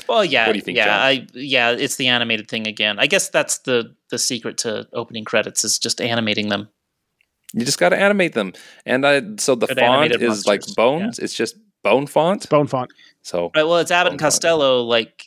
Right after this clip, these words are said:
Speaker 1: they're bones. You got a fat skeleton and a normal skeleton.
Speaker 2: <laughs>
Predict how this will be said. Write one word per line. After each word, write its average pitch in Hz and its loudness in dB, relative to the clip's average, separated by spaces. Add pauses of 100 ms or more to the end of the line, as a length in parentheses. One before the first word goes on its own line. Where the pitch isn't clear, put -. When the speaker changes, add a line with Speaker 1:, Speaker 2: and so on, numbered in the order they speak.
Speaker 1:
they're 135 0
bones. 113 -2
You 123 -10
got 120 0
a 107 -8
fat 127 -2
skeleton 139 0
and 123 -4
a 117 0
normal 127 2
skeleton. - -8 (760)
Speaker 2:
<laughs> 104 -12